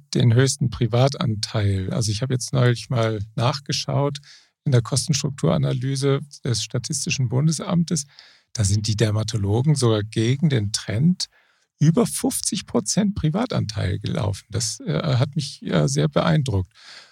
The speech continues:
Jetzt ist die Frage, wie sieht es denn mit Telederma Igel aus? Wird das für Hautärzte relevant?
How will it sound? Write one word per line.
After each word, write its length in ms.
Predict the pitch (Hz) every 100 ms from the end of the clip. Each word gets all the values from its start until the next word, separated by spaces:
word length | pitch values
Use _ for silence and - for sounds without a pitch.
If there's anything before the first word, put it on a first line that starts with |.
| _ _ _
Jetzt 260 | - 135 143
ist 160 | 180
die 60 | 180
Frage, 420 | - 156 160 135
wie 80 | 127
sieht 200 | 123 151
es 100 | 139
denn 180 | - 127
mit 200 | 120 110
Telederma 960 | - 123 127 120 117 113 120 110 110 104 - _
Igel 460 | 185 226 - 120 90 -
aus? 640 | 107 90 85 85 - - -
Wird 160 | 120 117
das 220 | 123 117
für 520 | - - - 107 101 92
Hautärzte 640 | 107 - 127 131 - 127
relevant? 600 | 104 92 98 151 214 -